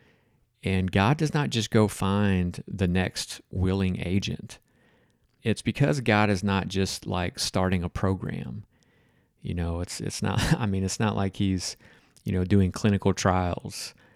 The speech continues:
of <laughs> some kind of medication and he's looking for people to sign up, you know, to be the guinea pig.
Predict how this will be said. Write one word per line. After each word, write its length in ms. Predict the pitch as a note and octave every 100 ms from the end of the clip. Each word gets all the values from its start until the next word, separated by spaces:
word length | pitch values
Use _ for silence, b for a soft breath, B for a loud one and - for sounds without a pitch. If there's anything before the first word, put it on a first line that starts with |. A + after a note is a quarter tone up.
| b b -
of 200 | G#2+ G2
<laughs> 0 |
some 280 | - - G2+
kind 240 | - G#2
of 60 | F#2
medication 720 | F#2 F#2 - F2+ F#2+ G2 F#2
and 120 | F2
he's 120 | F2 F#2
looking 220 | F#2 F#2
for 120 | F#2
people 260 | - F#2 F#2
to 80 | F#2+
sign 360 | - F2+ F2+
up, 340 | F#2 F2 - - b b b b b
you 160 | - F2+
know, 140 | E2+
to 80 | E2
be 140 | F#2+ F2
the 80 |
guinea 240 | F2 G2+ F#2+
pig. 380 | - - -